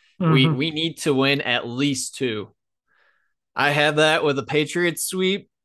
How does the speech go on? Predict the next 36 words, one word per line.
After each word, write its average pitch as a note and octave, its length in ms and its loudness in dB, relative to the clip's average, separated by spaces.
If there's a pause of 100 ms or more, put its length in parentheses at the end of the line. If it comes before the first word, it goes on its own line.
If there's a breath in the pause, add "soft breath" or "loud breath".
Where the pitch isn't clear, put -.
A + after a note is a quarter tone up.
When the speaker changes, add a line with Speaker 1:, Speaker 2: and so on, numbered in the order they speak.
(120)
Speaker 1:
I D3 100 -2
think D3 240 -6
you C#3 100 -4
could C3+ 140 -4
swap D3 300 2
it C#3 80 -2
out, C#3 220 2
do C#3 260 2
a, C#3 100 -4
do C#3 200 -4
a A#2+ 40 -4
split C#3 400 -4
one C#3 220 -6
and C3+ 100 -8
one C3+ 160 -2
with C3 180 -8
Patriots C3 500 -2
in C3 80 -4
Miami. C3 680 -2
I C3+ 100 0
think C#3+ 220 -4
you C3 80 -2
could C3 140 -4
even C3 300 -2
look C3 280 -6
for B2+ 160 -8
three C3+ 340 -4
in A#2+ 140 -4
there A#2+ 220 -4
too. A#2+ 380 -4 (320)
One B2+ 220 -2
off B2+ 180 -4
Miami, B2+ 600 0
sweeping B2 380 -8
the A2 60 -8
Patriots. A2+ 720 -8